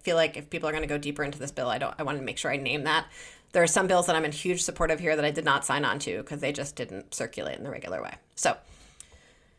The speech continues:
um, there is a bill that is intended to create more recovery housing, um, which has, in my opinion, a number of challenges with it. But I think talking about those challenges is a useful entry into parts of this conversation.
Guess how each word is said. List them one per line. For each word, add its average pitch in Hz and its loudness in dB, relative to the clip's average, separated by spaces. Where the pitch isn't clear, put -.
um, 208 4
there 226 8
is 226 8
a 208 6
bill 220 8
that 196 6
is 170 4
intended 190 2
to - -2
create 175 2
more 160 6
recovery 151 2
housing, 247 4
um, 165 4
which 160 0
has, 156 2
in 185 0
my 170 6
opinion, 170 2
a 165 2
number 156 2
of - -2
challenges 175 0
with 226 2
it. 240 4
But 214 0
I 160 4
think 165 -4
talking 151 -2
about 165 0
those 170 -4
challenges 170 -2
is 160 -4
a 147 0
useful 160 -2
entry 143 -2
into 143 -4
parts - -4
of 143 -10
this 143 -4
conversation. 143 -6